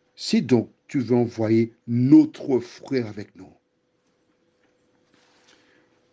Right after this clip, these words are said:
Papa, en disant qu'il est seul, il n'est pas seul, nous sommes là, c'est notre frère.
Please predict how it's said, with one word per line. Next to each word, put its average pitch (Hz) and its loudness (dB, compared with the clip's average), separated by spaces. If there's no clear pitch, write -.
Papa, 135 2
en 143 6
disant 131 2
qu'il 143 0
est 135 2
seul, 147 -2
il 147 -4
n'est 135 -2
pas 139 -4
seul, 127 -6
nous 113 -4
sommes 135 -4
là, 113 -6
c'est - -6
notre 113 -2
frère. 123 -4